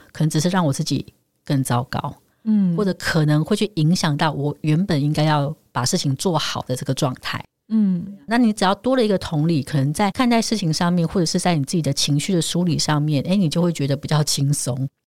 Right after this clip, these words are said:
Speaker 2: 因为我觉得大家常常会卡在一个点，就会觉得说，“为什么我要同理他？为什么他可以这样对我？”然后你就要争那个赢。可是其实你如果是要争那个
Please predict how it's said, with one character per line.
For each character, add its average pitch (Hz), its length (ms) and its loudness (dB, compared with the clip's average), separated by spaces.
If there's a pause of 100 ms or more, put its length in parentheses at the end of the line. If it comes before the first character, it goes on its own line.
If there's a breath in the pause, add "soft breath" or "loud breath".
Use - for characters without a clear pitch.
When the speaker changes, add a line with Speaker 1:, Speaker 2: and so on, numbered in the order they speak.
(280)
Speaker 2:
因 320 40 2
为 392 80 4
我 330 80 2
觉 208 140 -2
得 185 100 2
大 262 160 0
家 247 140 0
常 202 160 -2
常 185 160 0
会 226 120 4
卡 180 220 -8
在 202 200 0
一 208 80 2
个 196 120 -2
点， 165 380 -2
就 - 100 0
会 220 140 0
觉 180 140 -6
得 180 100 -4
说 220 100 -2 (220)
，“为 440 80 8
什 339 60 -10
么 294 100 -4
我 285 80 6
要 349 100 4
同 320 200 0
理 294 160 0
他？ 254 340 4
为 320 140 2
什 - 40 -4
么 302 60 -10
他 320 100 2
可 330 140 0
以 277 80 0
这 277 100 -2
样 269 140 -2
对 254 180 4
我？” 165 380 0
然 240 100 2
后 403 120 0
你 240 80 0
就 285 100 0
要 320 120 4
争 262 260 -2
那 254 100 0
个 240 100 -2 (120)
赢。 135 280 -6 (280)
可 262 100 -2
是 320 160 0
其 269 140 -6
实 262 100 -2
你 226 180 2 (120)
如 233 160 0
果 277 200 2
是 254 140 -6
要 254 140 2
争 233 240 0
那 247 80 2
个 226 120 -2